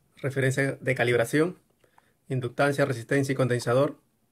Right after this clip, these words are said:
Vemos aquí las entradas, diferenciados en cada color para cada parámetro a ver. Tiene patitas de goma, viene bien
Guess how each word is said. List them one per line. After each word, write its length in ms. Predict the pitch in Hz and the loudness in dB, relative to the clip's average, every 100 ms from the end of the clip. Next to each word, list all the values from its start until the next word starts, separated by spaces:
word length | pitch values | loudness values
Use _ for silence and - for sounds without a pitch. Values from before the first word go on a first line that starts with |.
| _ _ _ _ _ _ _ - | _ _ _ _ _ _ _ -4
Vemos 260 | 127 131 | -2 0
aquí 180 | 123 131 | -2 -2
las 140 | 127 | -2
entradas, 500 | 127 120 147 147 143 | -2 -2 0 2 0
diferenciados 760 | 127 127 120 117 123 127 123 160 | -2 -4 -6 -2 0 2 0 -4
en 220 | 123 120 | -4 -2
cada 220 | 135 131 | 0 2
color 420 | 127 127 131 127 - _ _ _ _ _ | 2 4 4 2 -6 _ _ _ _ _
para 480 | - 120 117 117 117 | -4 -2 -2 -2 -2
cada 640 | 131 127 123 123 120 117 _ _ _ _ _ _ _ - | 0 2 2 0 -2 -6 _ _ _ _ _ _ _ -4
parámetro 640 | 127 127 127 127 123 127 _ _ _ _ | 0 2 2 2 0 -2 _ _ _ _
a 100 | 123 | -2
ver. 240 | 139 156 - _ _ _ _ _ _ _ _ _ _ _ - | 0 -2 -8 _ _ _ _ _ _ _ _ _ _ _ -4
Tiene 200 | 117 117 | -2 0
patitas 360 | 110 117 117 | 0 0 -2
de 80 | 110 | 0
goma, 340 | 120 123 131 131 - _ - - _ _ | 2 2 -2 -4 -12 _ -20 -20 _ _
viene 220 | 131 123 | -6 -2
bien 300 | 123 135 139 | 0 0 -2